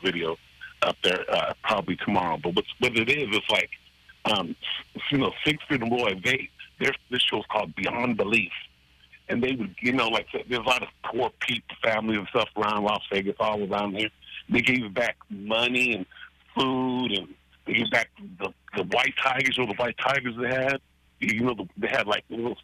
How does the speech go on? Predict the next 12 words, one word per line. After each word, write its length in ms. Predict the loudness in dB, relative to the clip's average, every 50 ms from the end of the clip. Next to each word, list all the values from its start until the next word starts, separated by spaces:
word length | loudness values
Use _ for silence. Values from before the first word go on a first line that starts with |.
| _ -4
little 180 | -4 -2 -4 -4 0
stuffed 240 | 0 0 0 2 0
animals 320 | 0 0 0 0 -2 0 0
that 80 | 0 0
were, 80 | 2
like, 160 | 2 0 0 _ _ _ _ _ _ _ _ _ -2
forty 280 | 0 2 2 2 2
dollars 420 | 2 2 0 0 0 -2 -4 -4 -8
and 220 | -12 -12 -14 -16 _ -18 -16 -16 -16 _ -6 -2
give 120 | -2 -2
them 100 | 0 -2
away. 380 | -2 0 0 0 0 -2 -4